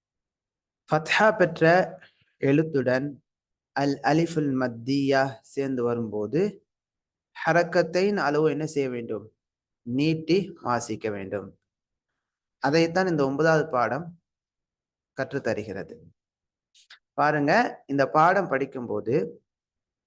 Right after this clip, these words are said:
ஆஹ், இஸ்திஅலாவுடைய எழுத்துக்களான ஏழு எழுத்துக்களை உச்சரிக்கும் போது தஃப்ஹீம், வாய் நிரம்ப உச்சரிக்க வேண்டும்.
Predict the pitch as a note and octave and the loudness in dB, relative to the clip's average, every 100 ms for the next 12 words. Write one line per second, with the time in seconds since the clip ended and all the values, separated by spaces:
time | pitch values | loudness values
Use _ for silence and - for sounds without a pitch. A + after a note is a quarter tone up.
0 | _ _ _ _ _ _ _ _ _ _ | _ _ _ _ _ _ _ _ _ _
1 | _ _ - - - - C#3+ C3+ B2+ B2+ | _ _ -6 -6 -6 -4 0 2 2 2
2 | B2 - D#3 D3+ - A#3 G#3+ G3+ F3+ D3 | 0 -4 -6 -6 0 0 4 4 4 4
3 | C#3+ D3+ - C3+ C3+ C3+ C3+ - A#2+ A#2 | 2 0 -4 -6 -6 -4 -6 -4 0 0
4 | A2 C3+ F3 - _ _ _ _ _ _ | 0 -2 -4 -8 _ _ _ _ _ _
5 | _ D3+ F#3+ G#3 F3+ F3+ F3+ F3 E3 D#3+ | _ 2 4 4 4 2 -2 -4 0 2
6 | C#3 - D3 C#3 - B2 A2 A2+ B2 F#3 | 0 -2 -4 -6 -6 -8 -4 -2 -2 -2
7 | - _ _ _ _ _ _ _ _ _ | -4 _ _ _ _ _ _ _ _ _
8 | _ - D3 D3 - - F#3 F#3+ C3 - | _ -2 -2 -2 -8 -2 2 2 0 -6
9 | _ _ _ _ _ _ - C#3 D#3+ D#3+ | _ _ _ _ _ _ -2 2 2 0
10 | D3+ D#3+ E3+ F3 - E3 A#2+ A2+ G2 - | 0 0 -2 -6 -8 -10 -6 -6 -6 -12
11 | - | -18